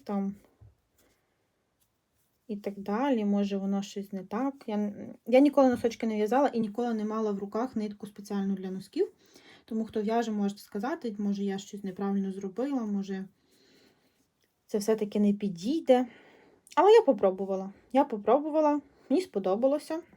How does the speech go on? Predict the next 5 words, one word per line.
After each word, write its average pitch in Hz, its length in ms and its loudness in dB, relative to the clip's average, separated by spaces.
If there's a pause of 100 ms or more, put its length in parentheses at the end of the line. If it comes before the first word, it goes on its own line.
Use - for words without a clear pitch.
(840)
як 240 200 0
получилося. 226 760 0 (1160)
Вона 381 160 2
гарненько 196 540 -2
тягнеться, 285 920 0